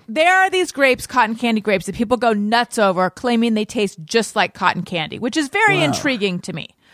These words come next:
Speaker 1: I tasted one. It just tasted like a grape.
Speaker 2: Uh-huh.
Speaker 1: Uh, I brought this up on the show.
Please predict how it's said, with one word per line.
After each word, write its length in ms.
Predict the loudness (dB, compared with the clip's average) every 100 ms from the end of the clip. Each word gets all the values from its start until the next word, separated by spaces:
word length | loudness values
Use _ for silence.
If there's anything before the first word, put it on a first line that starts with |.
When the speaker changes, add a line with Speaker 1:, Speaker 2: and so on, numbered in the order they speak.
| -20 -20 _
Speaker 1:
I 140 | 0 0
tasted 440 | 0 -2 -2 -2
one. 400 | 0 2 2 0 -6 _ _ _ -10
It 160 | -8
just 260 | -2 -2 2
tasted 280 | 0 2 2
like 160 | 2
a 80 | -2
grape. 440 | -6 -6 -6 -8 -16 -20 _ _ _ -6
Speaker 2:
Uh-huh. 360 | -4 -4 -8 -10 _ 0
Speaker 1:
Uh, 360 | 2 4 2 0 0
I 100 | 0
brought 300 | 2 0 0
this 180 | -2 0
up 160 | 0 2
on 140 | 0
the 80 | -2
show. 500 | -2 -2 -2 -6